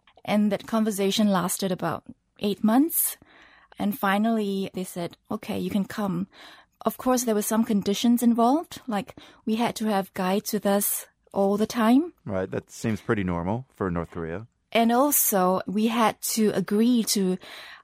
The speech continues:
Speaker 1: have our footage delivered to the censors at the end of each day.
Speaker 2: You were okay with that?
Speaker 1: Obviously, as filmmakers, we,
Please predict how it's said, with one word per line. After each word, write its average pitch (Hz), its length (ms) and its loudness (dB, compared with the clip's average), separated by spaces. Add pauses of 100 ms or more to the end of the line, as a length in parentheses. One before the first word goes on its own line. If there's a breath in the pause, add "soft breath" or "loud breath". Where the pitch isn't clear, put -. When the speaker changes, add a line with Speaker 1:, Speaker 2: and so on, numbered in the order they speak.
Speaker 1:
have 208 280 -2
our 185 240 4
footage - 580 0 (280)
delivered 196 400 2
to 214 80 0
the 180 80 0
censors 202 500 2
at 208 100 -2
the - 120 0
end 190 160 2
of 185 100 -4
each - 240 -8
day. 170 320 -6 (560 loud breath)
Speaker 2:
You 110 140 4
were 104 160 6
okay 101 220 2
with 101 140 0
that? 117 200 -4 (440)
Speaker 1:
Obviously, 202 460 0
as 180 140 0
filmmakers, 175 640 -2
we, 170 400 -6